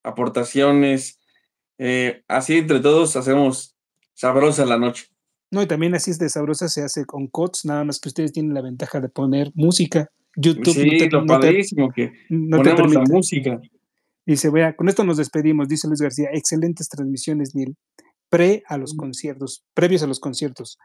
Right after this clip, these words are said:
Speaker 1: Muchas gracias, Neil, por,
Speaker 2: Al-,
Speaker 1: por esta
Speaker 2: algún día
Speaker 1: labor que
Speaker 2: se-,
Speaker 1: tú haces. Es
Speaker 2: algún
Speaker 1: una
Speaker 2: día
Speaker 1: labor
Speaker 2: Está buena, ¿no?
Speaker 1: buena, eh, loable, padrísima la labor que haces, Neil, de verdad. Eh,
Speaker 2: Ah,
Speaker 1: todo
Speaker 2: sí.
Speaker 1: mi, toda mi admiración por lo, por tu trabajo y lo que estás haciendo por,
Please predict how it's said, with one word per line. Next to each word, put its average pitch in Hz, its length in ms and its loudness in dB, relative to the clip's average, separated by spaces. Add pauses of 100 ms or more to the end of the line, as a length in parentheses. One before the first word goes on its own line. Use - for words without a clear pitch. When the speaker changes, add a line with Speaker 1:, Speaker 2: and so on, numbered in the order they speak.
(120)
Speaker 1:
Muchas 151 280 2
gracias, 151 360 4
Neil, 127 200 2
por, 120 360 2
Speaker 2:
Al-, 180 200 2 (220)
Speaker 1:
por 180 140 2
esta 208 60 4
Speaker 2:
algún 208 40 0
día 202 80 6
Speaker 1:
labor 175 200 6
que 190 140 0
Speaker 2:
se-, - 60 -4
Speaker 1:
tú 170 80 2
haces. 151 480 0 (240)
Es 143 140 -4
Speaker 2:
algún 165 140 4
Speaker 1:
una 156 80 6
Speaker 2:
día 131 100 6
Speaker 1:
labor 135 320 4 (840)
Speaker 2:
Está 226 220 -6
buena, 214 320 0
¿no? 262 240 -8 (420)
Speaker 1:
buena, 143 720 2
eh, 120 280 -2
loable, 135 600 4
padrísima 131 640 2
la 120 160 0
labor 135 280 0
que 143 120 2
haces, 131 340 -2
Neil, 123 220 0
de 120 100 2
verdad. 135 360 0 (560)
Eh, 123 260 0
Speaker 2:
Ah, 120 60 -4
Speaker 1:
todo 151 180 4
Speaker 2:
sí. 147 60 2
Speaker 1:
mi, 117 360 0 (640)
toda 180 220 4
mi 156 80 4
admiración 131 600 0
por 120 140 -2
lo, 120 180 0
por 120 140 -10
tu 123 140 -4
trabajo 131 380 2
y 147 40 2
lo 131 120 0
que - 60 -12
estás 139 220 -2
haciendo 131 360 0
por, 117 260 -6